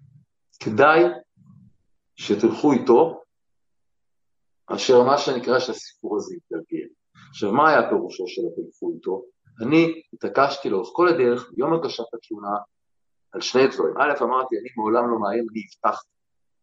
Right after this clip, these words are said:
ואני עומד מאחורי ההבטחה שלי ואני אקיים אותה." הדבר השני, ויותר חשוב, אני לא איימתי באלימות. אה, זה דיון נפרד, ובשאלה האם אפשר לאיים על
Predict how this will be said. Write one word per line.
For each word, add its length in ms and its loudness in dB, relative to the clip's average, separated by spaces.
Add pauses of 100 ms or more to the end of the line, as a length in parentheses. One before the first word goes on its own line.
(120)
ואני 160 -6
עומד 280 -2
מאחורי 260 -2
ההבטחה 360 -4
שלי 220 -12
ואני 200 -6
אקיים 320 -4
אותה." 180 -18 (520)
הדבר 240 4
השני, 280 0
ויותר 320 2
חשוב, 320 -6 (180)
אני 200 -4 (380)
לא 240 6 (160)
איימתי 260 0
באלימות. 440 -2 (1900)
אה, 800 8 (480)
זה 200 -12
דיון 180 2
נפרד, 540 4
ובשאלה 760 -2
האם 320 -4
אפשר 160 -8
לאיים 340 2
על 100 -4